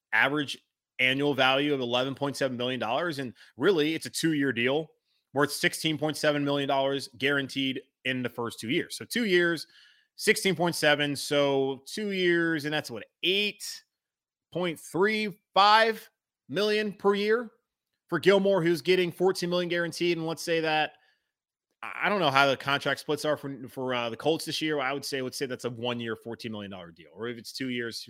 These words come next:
it's, it's seven mil. So less for the Colts to spend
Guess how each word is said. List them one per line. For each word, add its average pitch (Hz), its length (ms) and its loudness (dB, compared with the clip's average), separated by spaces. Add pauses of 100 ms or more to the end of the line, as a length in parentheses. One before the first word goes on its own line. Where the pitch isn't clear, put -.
(160)
it's, 123 240 -10
it's 113 240 -6
seven 123 320 2
mil. 92 220 -8 (260)
So 180 380 6
less 185 340 8
for - 80 -6
the 143 80 0
Colts 127 260 2
to - 60 -12
spend 117 380 -2